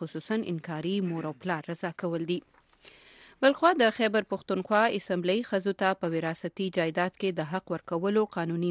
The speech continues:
مسوده په متفقه توګه منظوره کړې ده. په یاده قانوني مسوده کې ویل شوي چې دا قانون به ښځو ته د ملک-، ملکیتي جایداد ساتلو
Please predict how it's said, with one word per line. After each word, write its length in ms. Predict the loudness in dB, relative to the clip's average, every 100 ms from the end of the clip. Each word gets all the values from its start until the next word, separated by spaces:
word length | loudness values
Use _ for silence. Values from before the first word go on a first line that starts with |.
| -2
مسوده 540 | -4 -6 -4 2 2 2
په 100 | -2
متفقه 500 | -4 -6 -6 -4 0 0
توګه 260 | -2 -4 -4
منظوره 300 | -4 -4 -6 -4
کړې 160 | -2 0
ده. 80 | 0 _ _ _ -14 -6
په 180 | -4 -2
یاده 340 | -2 -4 -6 -6
قانوني 320 | -6 -2 0 0
مسوده 420 | -2 -6 -2 -4 -4
کې 80 | -4
ویل 240 | -4 -4 -2
شوي 200 | 2 2
چې 480 | 0 -18 -12 -2 4 4
دا 60 | 2 0
قانون 280 | 2 4 6
به 60 | 4 4
ښځو 280 | 0 2 2
ته 160 | 2 2
د 100 | 0
ملک-، 340 | -2 -4 -6 -2 0
ملکیتي 520 | 0 -2 -2 2 2 4
جایداد 440 | 2 2 0 0 -6
ساتلو 420 | -6 2 6 4